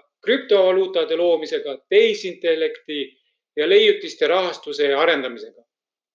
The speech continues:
Olen tänu nendele kogemustele kohtunud maailmas eri riikides paljude inimestega ja mul on suur rahvusvaheline kontaktide võrgustik. Kõige tähtsam selle juures aga on see,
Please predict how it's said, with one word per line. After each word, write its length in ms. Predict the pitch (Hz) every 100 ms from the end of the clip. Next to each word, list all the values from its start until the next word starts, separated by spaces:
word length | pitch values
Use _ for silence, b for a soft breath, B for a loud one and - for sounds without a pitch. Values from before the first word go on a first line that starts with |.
| _ _ _ _ -
Olen 260 | 190 190
tänu 280 | 214 277 247
nendele 420 | 208 262 240 165
kogemustele 640 | 160 214 185 151 135 151 143
kohtunud 520 | 185 202 131 143 139
maailmas 500 | 151 190 180 147 131
eri 240 | 185 208 170
riikides 420 | 180 180 - -
paljude 320 | 180 185 147
inimestega 640 | 185 190 143 - 123 117 117 - _ _ _
ja 60 | 143
mul 140 | 170 170
on 40 |
suur 380 | - 214 208 156
rahvusvaheline 640 | 165 170 143 - 135 131
kontaktide 560 | 143 139 151 - 127 139
võrgustik. 380 | 190 - - _ _ _ _ _ _ _ _ _ _ _ _ _ 202
Kõige 200 | 233 214
tähtsam 420 | 254 254 - 147
selle 240 | 180 196 180
juures 260 | 160 143
aga 180 | 151 147
on 120 | 143
see, 280 | - 202 165